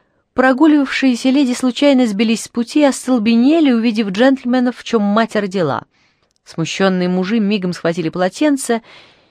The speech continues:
и все, за одним лишь исключением, прижали их к причинным местам. Исключение в данном случае составил переводчик и литературный критик Морис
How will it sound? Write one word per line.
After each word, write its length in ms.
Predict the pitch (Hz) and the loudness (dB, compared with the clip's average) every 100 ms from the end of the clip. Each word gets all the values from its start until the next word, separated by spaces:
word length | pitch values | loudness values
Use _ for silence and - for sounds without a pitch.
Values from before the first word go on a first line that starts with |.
| _ | _
и 120 | - 233 | -2 -2
все, 520 | - - 294 311 285 | -2 0 4 4 4
за 200 | 180 175 | 0 2
одним 300 | 185 165 151 | 2 0 -2
лишь 220 | 147 - | -4 -8
исключением, 640 | 160 - 233 311 294 285 269 | -10 -8 -4 0 2 2 0
прижали 500 | 214 180 214 240 214 | 0 0 2 0 0
их 160 | 214 | -4
к 80 | - | -6
причинным 540 | 175 165 - 185 185 185 | -6 -4 -4 -4 -4 -4
местам. 640 | 185 - - 135 117 123 _ _ _ _ _ _ - | -6 -8 -8 -6 -6 -14 _ _ _ _ _ _ -8
Исключение 580 | 185 233 233 330 294 | -6 -4 0 2 2
в 40 | 240 | 2
данном 340 | 262 247 240 | 2 2 0
случае 380 | - 262 254 226 | 0 -2 -2 -4
составил 460 | - 202 247 233 208 | -4 -2 0 0 0
переводчик 600 | 214 214 262 262 240 - - - - | -2 0 -2 -2 -10 -10 -20 -20 -4
и 140 | 269 | 2
литературный 640 | 254 - 220 208 247 220 202 | 2 2 2 2 0 -2 -2
критик 480 | 202 220 - 220 - _ _ _ _ | -4 -6 -6 -10 -18 _ _ _ _
Морис 640 | 185 190 196 214 208 - | -2 2 2 0 -6 -14